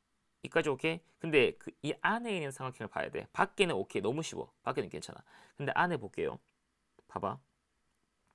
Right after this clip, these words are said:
요거랑 요거랑 길이 보-, 볼 건데 얘가 A면 얘가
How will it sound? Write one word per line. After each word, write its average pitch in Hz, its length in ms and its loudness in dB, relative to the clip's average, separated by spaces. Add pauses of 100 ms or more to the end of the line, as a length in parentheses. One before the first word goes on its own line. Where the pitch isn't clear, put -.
(960)
요거랑 131 840 4 (440)
요거랑 117 600 2
길이 156 240 2
보-, 101 180 -2 (240)
볼 107 160 2
건데 104 380 2 (2250)
얘가 180 320 4
A면 131 480 0
얘가 143 240 2